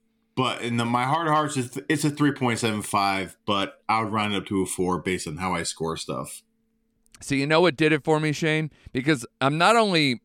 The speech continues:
Speaker 2: you know, put, trying to put this in the box of where it is in the M C U, but I'm also trying to put it as far as contextualizing for the year, too, right?
Speaker 1: Right.
Speaker 2: And to me, I gave Creed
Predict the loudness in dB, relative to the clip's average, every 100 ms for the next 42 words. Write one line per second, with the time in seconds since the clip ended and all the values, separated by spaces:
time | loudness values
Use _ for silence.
0 | _ -2 0 0 -2 -2 -2 0 2 4
1 | 2 0 -2 -2 -6 -2 -2 4 4 4
2 | 0 -4 0 2 2 2 -2 -4 -4 -2
3 | -2 -4 -4 -2 0 0 -2 -10 -20 -6
4 | 2 4 4 4 4 2 2 2 0 2
5 | 4 4 0 -2 -2 0 2 2 2 -4
6 | -6 -4 -6 0 0 2 0 -4 -6 -6
7 | -4 0 2 2 -2 0 0 0 -4 -4
8 | -6 _ _ _ _ 0 2 2 0 -2
9 | 2 4 4 0 -2 _ _ _ _ 4
10 | 4 0 0 2 4 0 -4 0 2 2
11 | -4